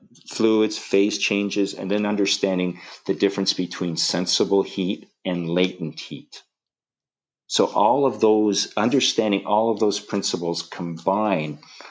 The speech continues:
ultimately gives you the understanding of how you're going to optimize a system.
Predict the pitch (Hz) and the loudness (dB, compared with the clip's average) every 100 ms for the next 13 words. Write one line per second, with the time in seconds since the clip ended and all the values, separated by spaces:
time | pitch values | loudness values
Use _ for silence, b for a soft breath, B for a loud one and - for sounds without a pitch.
0 | B B _ - 107 110 - 98 87 - | B B _ 0 2 2 0 -2 -4 -2
1 | 92 90 98 101 - 104 90 90 87 82 | -4 0 0 2 2 2 2 0 0 -2
2 | - 95 95 90 80 78 - - 98 98 | 0 0 0 0 -2 -6 -8 -4 -2 0
3 | 92 80 78 - _ - _ - 87 92 | 2 0 -2 -8 _ -20 _ -4 -2 0
4 | 87 82 - 90 82 - 80 78 76 71 | 0 -2 0 0 0 -2 -4 -4 -4 -6
5 | 71 - _ _ 76 - - 78 - 65 | -6 -8 _ _ -4 -2 0 0 -2 -8